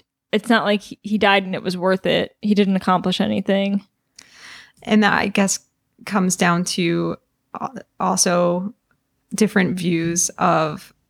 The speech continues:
Speaker 2: of ethics, right? And, like, what makes an action right? Is it the
Speaker 1: Mm-hmm.
Speaker 2: consequence or is it
Speaker 1: Right. I mean, I don't,
Speaker 2: You
Speaker 1: he
Speaker 2: know?
Speaker 1: wasn't, I don't think it was necessarily,
Speaker 2: No, I
Speaker 1: it wasn't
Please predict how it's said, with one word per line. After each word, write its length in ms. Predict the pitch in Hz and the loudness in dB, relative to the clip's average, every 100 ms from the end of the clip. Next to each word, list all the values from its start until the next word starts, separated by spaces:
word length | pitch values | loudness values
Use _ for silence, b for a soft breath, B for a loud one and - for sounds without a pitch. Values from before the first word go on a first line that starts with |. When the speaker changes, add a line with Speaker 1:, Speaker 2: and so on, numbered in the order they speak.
| - | -4
Speaker 2:
of 160 | 175 | -4
ethics, 640 | - 214 202 165 - - 175 | 0 -2 -2 -8 -8 -6 0
right? 220 | 165 175 | 2 2
And, 100 | 190 | 0
like, 180 | 170 175 | 0 0
what 220 | 180 185 | -2 0
makes 280 | 185 - 202 | -2 -2 -4
an 120 | 165 | -2
action 540 | 170 170 - 175 170 | -2 -2 -2 -2 -4
right? 260 | 170 170 202 | 0 2 2
Is 160 | 190 175 | 0 -4
it 120 | - | -6
the 100 | 185 | -6
Speaker 1:
Mm-hmm. 80 | - | -4
Speaker 2:
consequence 680 | 160 165 170 160 160 160 | -4 -4 -8 -8 -8 -8
or 160 | - 165 | -6 -6
is 200 | 170 - | -8 -10
it 160 | - - - | -12 -16 -10
Speaker 1:
Right. 440 | 202 180 185 - _ - | -6 -4 -6 -14 _ 0
I 100 | 247 | 2
mean, 160 | 302 | 4
I 80 | 262 | 4
don't, 360 | 277 269 233 220 - - | 2 0 -8 -14 -20 -16
Speaker 2:
You 260 | 214 233 190 | -14 -8 -2
Speaker 1:
he 60 | |
Speaker 2:
know? 60 | - | 0
Speaker 1:
wasn't, 240 | 302 269 - | 0 -2 0
I 60 | |
don't 140 | 240 262 | 0 2
think 140 | 240 | 0
it 60 | 196 | -2
was 200 | 190 - - _ | -6 -10 -16 _
necessarily, 260 | 202 294 269 | -4 0 2
Speaker 2:
No, 60 | 196 | 2
I 20 | |
Speaker 1:
it 40 | 220 | 0
wasn't 200 | 208 | 0